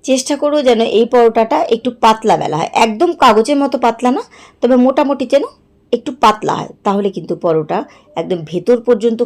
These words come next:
খুব সুন্দরভাবে সেঁকা হবে আর এক ফোঁটাও কিন্তু কাঁচা থাকবে না। তো এখানে আমার একটা কিন্তু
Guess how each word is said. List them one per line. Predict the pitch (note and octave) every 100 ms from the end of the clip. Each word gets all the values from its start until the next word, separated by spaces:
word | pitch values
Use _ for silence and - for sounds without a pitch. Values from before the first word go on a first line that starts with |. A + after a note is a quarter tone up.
| A#3+
খুব | G#3+
সুন্দরভাবে | - E3+ F3+ G3 G3 G3+
সেঁকা | - E3+ D#3 F#3
হবে | F#3 F3+ F#4 - - -
আর | E3+ - -
এক | G#3 G#3
ফোঁটাও | F#3+ E3+ E3
কিন্তু | E3 G#3
কাঁচা | G#3 F#3 D#3
থাকবে | D#3+ D3 -
না। | - - - - -
তো | - F#3+ G3
এখানে | G#3 A#3+ A3+
আমার | A#3 G4 - _ _ -
একটা | G3 G3 F3+
কিন্তু | F3+ E3+ E3+